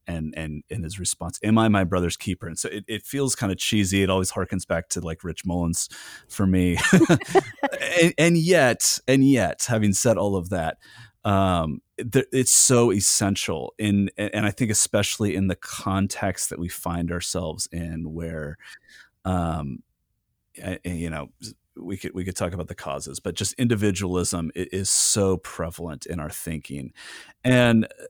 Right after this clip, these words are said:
you, y-, this is a concept you come back to in, in On Getting Out of Bed. And, and you say, "Your life is a witness to the value of your neighbor's life, and your neighbor's life is a witness to the beauty of your life."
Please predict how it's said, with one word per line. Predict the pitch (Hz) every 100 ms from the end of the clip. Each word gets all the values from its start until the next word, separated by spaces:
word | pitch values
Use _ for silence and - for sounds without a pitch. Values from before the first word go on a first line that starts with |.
| -
you, | 160 151 -
y-, | 113
this | 139 147 165
is |
a | 175
concept | - 147 139 135
you | 120
come | - 123
back | 101 98 90
to | - 92 80 73 -
in, | 87 85 85 82 -
in | 90 87 85 -
On | 90 92
Getting | 87 90
Out | 85
of | 80
Bed. | 85 82 73 73 -
And, | 92 85
and | 101 104
you | 104
say, | - 113
"Your | 117
life | 107 107 131 151
is | 139
a | 101
witness | 98 104 104 98 -
to | 95
the |
value | 85 87 90 90 95
of | 87
your | 85
neighbor's | 87 87 92 87 85
life, | 82 78 78 -
and | 92
your | 92
neighbor's | 92 107 110 95
life | 95 87
is | 92 92
a |
witness | 87 92 98 95 -
to | -
the |
beauty | 87 - 92 87
of | 87
your | 90 95 92
life." | 92 82 -